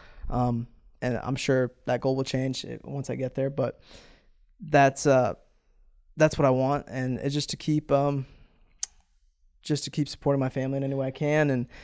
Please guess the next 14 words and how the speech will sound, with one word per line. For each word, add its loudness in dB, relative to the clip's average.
man, 8
uh, 0
you 6
and, 0
and 0
Jason 4
High 0
are, 0
like, -4
probably 4
my -2
biggest -4
role 2
models. -4